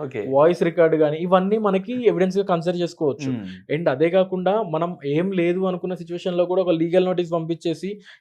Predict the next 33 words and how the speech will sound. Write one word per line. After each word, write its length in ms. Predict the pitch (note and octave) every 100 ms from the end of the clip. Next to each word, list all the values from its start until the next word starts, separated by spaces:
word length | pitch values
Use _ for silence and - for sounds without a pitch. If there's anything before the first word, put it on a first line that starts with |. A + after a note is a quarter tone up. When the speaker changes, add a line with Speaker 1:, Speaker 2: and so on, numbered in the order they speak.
| D3+
Speaker 2:
ఏదైతే 460 | D3 F3+ F#3 F#3+
ఈ 100 | F#3+ F3+
ఎలక్ట్రానిక్ 440 | E3 E3 F3+ F3+
ఎవిడెన్స్‌ని 420 | F3 F3 E3+ F3
బేస్ 300 | E3 D#3+ D#3+
చేసుకొని, 420 | E3 D#3+ E3+ E3 G#3
Speaker 1:
Hmm. 340 | G#3 - B2+
Speaker 2:
మనం 280 | D3 F3 D3+
వాటిని 380 | C#3 D3 D3+ F3
కూడా 260 | F3+ F#3+ A3 - _
ఎవిడెన్స్‌గా 460 | D3+ D3 F3 E3+ F#3+
కన్సిడర్ 400 | F#3 D#3+ E3 F3
చేసుకొని, 360 | F3 E3+ F3+ G3+
మనం 220 | F#3+ F#3
వాళ్ళ 160 | F3
మీద 140 | E3 F#3
రికవరీ 300 | E3+ F3 F3
సూట్ 180 | E3+ F3
అనేది 180 | F3+ F3
ఫైల్ 260 | E3 D#3+
చేసుకొని, 320 | E3 E3 C#4+ G#3+
మన 160 | G3
అమౌంట్ 300 | F3+ F#3 G3
అనేది 140 | G3+ G#3
మనం 180 | G3+
క్లెయిమ్ 240 | F#3+ F#3 F3
చేసుకోవచ్చు. 540 | F#3+ F#3 E3+ C3 -
Speaker 1:
ఓకే. 260 | A#2+ - G2+ - - -
Speaker 2:
In 120 | C3
case 300 | D3 D#3+ D3+ - _
వాడు 180 | F3 D3
గవర్నమెంట్ 440 | C#3 C#3 D#3 D#3
ఎంప్లాయ్ 440 | D3 C#3+ D3+ D3